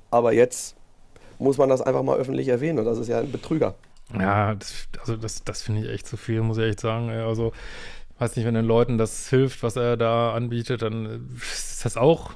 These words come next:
Speaker 2: ähm, wenn denen das gut tut, dann ist doch alles wunderbar irgendwie. Ich meine, er verk-, äh, predigt keine, weiß ich nicht, dass die Leute Glücksspiel machen sollen oder was es noch so alles gibt. Also insofern muss man die Kirche auch mal im Dorf lassen. Muss einem ja nicht gefallen, aber ich meine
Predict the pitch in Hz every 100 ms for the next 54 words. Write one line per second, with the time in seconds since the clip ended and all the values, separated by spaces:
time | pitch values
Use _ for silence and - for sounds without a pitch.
0 | 120 147 147 147 143 147 147 147 131 -
1 | - - - - - - - 131 131 143
2 | 156 147 - 165 160 160 160 - - -
3 | 120 131 117 123 120 131 123 117 113 131
4 | 127 123 123 - 127 127 120 117 117 117
5 | - 113 - - - - - - - -
6 | - - - - - - - 143 135 -
7 | 139 135 131 127 127 123 123 123 123 120
8 | 120 120 120 117 117 107 113 113 - -
9 | - 131 127 123 143 - 151 147 143 147
10 | 135 170 156 151 135 147 160 139 135 -
11 | 135 - - - - - - - 123 123
12 | 123 - 127 113 117 117 110 120 117 110
13 | 107 110 110 117 101 113 113 117 110 107
14 | - - 107 113 113 113 104 104 104 107
15 | 101 107 101 98